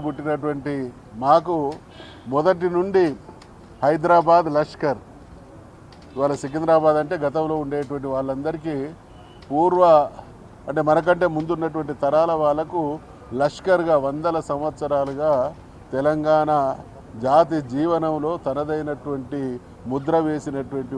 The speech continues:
ఒక నగరం సికింద్రాబాద్ లష్కర్. కాబట్టి ఇవాళ అంటే తెలంగాణకు సంబంధించినటువంటి అనేక విషయాలను మరుగుపరిచేటువంటి, ఆ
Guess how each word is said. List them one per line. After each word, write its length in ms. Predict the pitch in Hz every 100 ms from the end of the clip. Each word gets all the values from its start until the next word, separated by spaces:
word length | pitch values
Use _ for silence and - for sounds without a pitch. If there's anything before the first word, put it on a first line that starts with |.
| 120
ఒక 120 | 127 120
నగరం 320 | 123 143 151 117 - - - - - - - -
సికింద్రాబాద్ 640 | 131 127 143 143 135 135 123
లష్కర్. 320 | 117 - 139 131
కాబట్టి 340 | 131 135 123 175 175 - - - - - - - -
ఇవాళ 240 | 151 180 180 160 143 - - - - - - - - - -
అంటే 180 | 156 175 160 180 - - - -
తెలంగాణకు 640 | 147 175 180 190 196 170 175
సంబంధించినటువంటి 960 | 165 170 165 160 160 156 160 156 165 156 139 - - - - - 127
అనేక 680 | 139 170 185 196 202 202 196 185 170 127 117 143
విషయాలను 560 | - 170 170 165 147 131
మరుగుపరిచేటువంటి, 920 | 131 156 147 143 - 143 135 127 135 123 104 85 - - - - -
ఆ 20 | 131